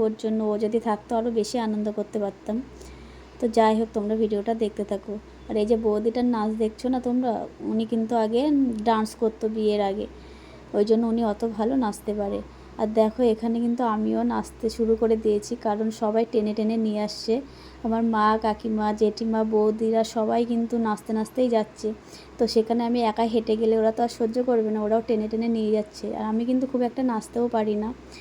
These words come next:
তো যাই হোক, এই কুলোটা মাথায় করে নিয়ে যাচ্ছে, এটা কিন্তু সেই দেড় ঘন্টা মাথায় করেই রাখতে হবে, কোথাও নামাতে পারবে না। আর সবাই কিন্তু খালি পায়ে যাচ্ছে, জুতো ছাড়া, আর রাস্তাটা তো প্রচণ্ড গরম। তো দেখো, আমার,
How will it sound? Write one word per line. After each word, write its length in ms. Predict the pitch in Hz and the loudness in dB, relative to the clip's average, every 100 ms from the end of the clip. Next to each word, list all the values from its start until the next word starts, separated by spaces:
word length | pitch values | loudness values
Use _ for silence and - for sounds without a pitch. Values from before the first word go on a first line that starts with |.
| - - | -20 -6
তো 80 | 233 | -2
যাই 240 | 226 214 220 | 4 4 6
হোক, 160 | 247 254 | 2 2
এই 120 | 226 | 0
কুলোটা 480 | 220 233 226 233 247 | 0 -2 2 2 4
মাথায় 360 | 240 214 240 226 | 2 2 0 0
করে 180 | 233 240 | 2 2
নিয়ে 260 | 233 220 214 | 4 2 4
যাচ্ছে, 280 | 220 214 - | 4 2 0
এটা 160 | 226 220 | 0 0
কিন্তু 340 | 220 226 262 320 - - - - | 0 0 2 0 -2 -14 -20 -8
সেই 220 | - 247 | 4 4
দেড় 240 | 233 208 214 | 6 4 4
ঘন্টা 280 | 226 240 254 | 2 2 2
মাথায় 380 | 233 208 233 220 | 2 2 0 0
করেই 280 | 233 269 | 0 2
রাখতে 360 | 247 208 - 226 | 2 0 -2 0
হবে, 220 | 214 208 202 | 2 0 0
কোথাও 340 | 214 214 254 | -2 0 0
নামাতে 400 | 247 220 214 214 | 2 2 -2 -2
পারবে 340 | 214 208 208 | -2 -2 -2
না। 140 | 208 208 - - - - 254 | -4 -4 -8 -18 -20 -10 -6
আর 80 | |
সবাই 320 | - 214 214 220 | 0 4 6 4
কিন্তু 220 | 233 233 | 4 0
খালি 340 | 269 226 214 214 | 0 0 2 2
পায়ে 320 | 214 214 247 262 | 2 2 2 2
যাচ্ছে, 420 | 226 208 - - 208 | 2 0 -2 -4 -2
জুতো 280 | 220 226 226 | 0 0 0
ছাড়া, 380 | 220 214 214 214 208 - | -2 -4 -4 -6 -8 -10
আর 100 | 220 214 | -4 0
রাস্তাটা 420 | 208 - 226 240 | -2 -2 -6 -4
তো 100 | 247 | -6
প্রচণ্ড 460 | 254 233 240 247 254 | -2 -2 0 2 2
গরম। 340 | 220 214 202 214 - - - - - - - - - - | 2 0 0 -6 -10 -18 -20 -20 -20 -20 -20 -20 -20 -4
তো 120 | 262 | 0
দেখো, 340 | 226 220 220 247 | 4 2 4 2
আমার, 300 | 226 220 | 2 0